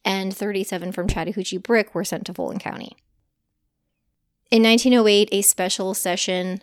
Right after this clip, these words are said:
of the Georgia General Assembly passed two major penal reforms. It was the Parole Act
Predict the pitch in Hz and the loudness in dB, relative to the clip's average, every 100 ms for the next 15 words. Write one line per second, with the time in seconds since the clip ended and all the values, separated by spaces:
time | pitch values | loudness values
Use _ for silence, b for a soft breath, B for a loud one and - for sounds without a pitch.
0 | - 196 185 190 185 190 185 180 180 180 | 0 0 2 0 0 0 0 0 0 0
1 | - 180 175 175 170 - 170 170 - - | -2 -4 -4 -4 -4 -4 -4 -2 -4 2
2 | 285 269 226 208 196 - 202 185 165 160 | 4 6 4 2 -2 -2 -6 -6 -6 -8
3 | - 50 50 - - 202 185 190 180 - | -10 -12 -12 -12 -8 -6 -4 -4 -4 -4
4 | 185 208 233 254 - 208 196 208 - | -2 2 4 4 4 2 0 0 -6